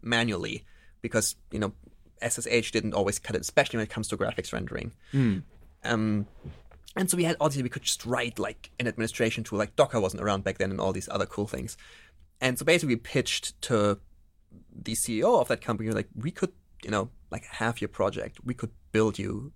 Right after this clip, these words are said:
Speaker 1: custom software to make all this maintenance so much easier, more automated, quicker."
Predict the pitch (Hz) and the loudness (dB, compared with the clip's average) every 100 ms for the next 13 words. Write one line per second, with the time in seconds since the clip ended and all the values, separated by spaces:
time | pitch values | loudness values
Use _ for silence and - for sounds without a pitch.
0 | - 117 - 110 - 104 - - - - | -4 -2 -2 -2 2 2 2 -4 -2 -6
1 | - - - - - _ _ - 110 - | -12 -20 -20 -20 -20 _ _ -2 -2 -2
2 | 120 113 107 - 113 107 104 107 104 110 | -2 2 0 2 4 4 0 0 0 0
3 | 104 104 - 117 107 95 - - 110 110 | -2 -2 -2 0 0 -2 -4 -4 -2 2
4 | 107 107 110 104 104 101 101 101 101 98 | 2 2 2 2 2 2 2 2 0 0
5 | 98 - - 104 - 95 92 | -2 -6 -4 -4 0 -2 -2